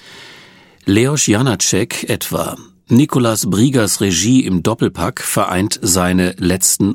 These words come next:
Opern. Mit Aus einem Totenhaus nach Dostojewski zielt Janáček in die Tiefen.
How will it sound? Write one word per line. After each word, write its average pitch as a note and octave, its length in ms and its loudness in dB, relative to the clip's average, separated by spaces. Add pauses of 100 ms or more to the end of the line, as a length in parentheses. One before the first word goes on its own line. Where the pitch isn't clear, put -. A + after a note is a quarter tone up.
Opern. F2 500 -4 (640)
Mit - 560 0
Aus A2 320 0
einem G#2 320 -2
Totenhaus F2 840 -2
nach F2+ 240 0
Dostojewski G#2 880 0 (340)
zielt B2+ 280 2
Janáček A#2 760 0
in A2 200 -2
die G2+ 140 0
Tiefen. F#2+ 500 -4